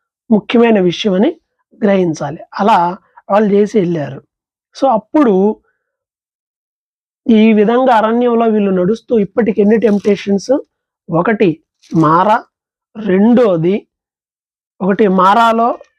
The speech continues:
శోధన, వీళ్ళు ఓడిపోయారు అక్కడ. రెండవది సీను అరణ్యంలో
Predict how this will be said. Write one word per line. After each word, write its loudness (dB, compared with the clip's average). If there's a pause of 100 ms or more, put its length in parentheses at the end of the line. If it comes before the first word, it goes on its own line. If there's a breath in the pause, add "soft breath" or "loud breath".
(100)
శోధన, -2 (100)
వీళ్ళు 0
ఓడిపోయారు 2
అక్కడ. -2 (480)
రెండవది 0 (360)
సీను 0
అరణ్యంలో 2